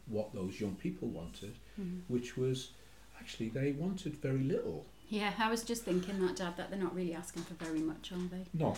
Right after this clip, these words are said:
Speaker 1: they were asking
Speaker 2: Just to
Speaker 1: for
Speaker 2: feel safe.
Speaker 1: g-, good neighbourliness, we might have called it in the old
Speaker 2: Yeah,
Speaker 1: days.
Speaker 2: yeah.
Speaker 1: You know, friendship, um, uh,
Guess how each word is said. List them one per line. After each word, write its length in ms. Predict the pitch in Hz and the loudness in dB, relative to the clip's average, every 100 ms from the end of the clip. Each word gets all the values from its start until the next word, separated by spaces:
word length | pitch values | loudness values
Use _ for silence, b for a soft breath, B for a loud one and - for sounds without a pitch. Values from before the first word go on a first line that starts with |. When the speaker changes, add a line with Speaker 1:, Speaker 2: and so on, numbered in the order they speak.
| - | 0
Speaker 1:
they 100 | 143 | 4
were 100 | 143 | 6
asking 300 | 139 135 - | 6 4 2
Speaker 2:
Just 80 | 127 | 0
to 60 | 160 | 0
Speaker 1:
for 80 | 156 | 0
Speaker 2:
feel 160 | 165 | 0
safe. 340 | 160 175 165 170 - B B B - | 0 -4 -6 -10 -16 B B B -10
Speaker 1:
g-, 60 | - - - - - | -10 -8 -10 -4 12
good 220 | 190 180 | 12 12
neighbourliness, 1120 | 165 165 151 95 80 - - 101 80 - - - 98 - | 12 10 8 6 0 -2 0 2 2 0 -4 -8 -6 0
we 120 | 107 | 2
might 240 | 107 127 | 4 6
have 120 | 120 - | 4 4
called 340 | - 95 92 | 2 2 2
it 100 | 98 | -2
in 80 | 104 | 2
the 100 | 104 | 2
old 220 | 92 87 | 2 2
Speaker 2:
Yeah, 80 | 92 | 0
Speaker 1:
days. 200 | 101 - | -2 -4
Speaker 2:
yeah. 180 | 165 156 160 | -4 -4 -2
Speaker 1:
You 120 | 233 120 | 2 2
know, 140 | 117 B | 0 B
friendship, 840 | - - 180 170 160 - 82 - - - | -14 4 8 8 8 2 -2 -4 -8 -6
um, 440 | 123 117 117 117 120 - | -4 -2 0 0 0 -6
uh, 60 | - | -6